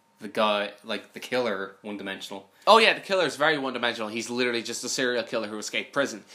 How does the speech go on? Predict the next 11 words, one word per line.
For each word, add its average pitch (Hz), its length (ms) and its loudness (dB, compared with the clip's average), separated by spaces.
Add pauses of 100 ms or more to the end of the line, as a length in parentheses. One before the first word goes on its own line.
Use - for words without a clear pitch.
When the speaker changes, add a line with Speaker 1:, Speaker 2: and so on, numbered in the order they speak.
(200)
Speaker 1:
Yeah. 131 140 -4
Speaker 2:
Um, 117 540 2 (1200)
and 139 220 6
Speaker 1:
Yeah, 117 160 0 (100)
and 135 160 4
I, 127 160 2 (160)
and 131 140 -2
I 131 40 0
don't 143 260 2
like 127 340 -4
the, 156 480 -2